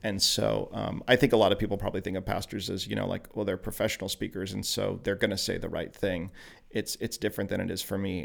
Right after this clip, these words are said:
I think we know exactly better than anybody what it's like to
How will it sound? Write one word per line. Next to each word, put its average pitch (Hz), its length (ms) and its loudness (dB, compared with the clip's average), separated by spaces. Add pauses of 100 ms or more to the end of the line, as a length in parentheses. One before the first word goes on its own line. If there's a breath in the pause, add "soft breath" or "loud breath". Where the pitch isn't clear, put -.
I 104 60 -2
think 104 180 -4
we 101 140 -2
know 95 180 0
exactly 92 600 -2
better 98 240 4
than 85 120 -2
anybody 90 380 -2
what 76 120 -4
it's - 200 -8
like - 240 -8
to 92 320 -4